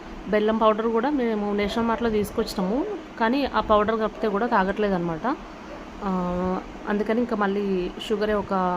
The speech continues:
హాఫ్ స్పూన్ అయితే షుగర్ అయితే వేసేస్తున్నా. ఇంకా పీడియాష్యూర్ వచ్చేసి కబోర్డ్లో ఉంటుంది,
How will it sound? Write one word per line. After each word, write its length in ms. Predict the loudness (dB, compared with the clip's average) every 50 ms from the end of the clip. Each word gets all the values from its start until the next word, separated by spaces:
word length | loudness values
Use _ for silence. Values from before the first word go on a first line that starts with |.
| 0 2
హాఫ్ 220 | 2 2 2 0
స్పూన్ 240 | -4 -6 -4 -2 -2
అయితే 300 | -2 -2 0 0 0 0
షుగర్ 220 | 0 0 0 0
అయితే 200 | 0 0 0 -2
వేసేస్తున్నా. 640 | -2 0 0 -2 -2 -4 -4 -4 -2 -2 0 -2 -2 -4 -8 -14 -14 -14 -14 -14 -14 -14 -14 -16 -16 -16 -12 -8 -4
ఇంకా 120 | -2 -2
పీడియాష్యూర్ 460 | 0 2 2 4 4 4 4 4 2
వచ్చేసి 560 | 0 0 0 0 0 0 0 0 0 0 0 0 0
కబోర్డ్లో 360 | 0 2 4 4 4 4 4
ఉంటుంది, 340 | 2 2 2 0 0 0 0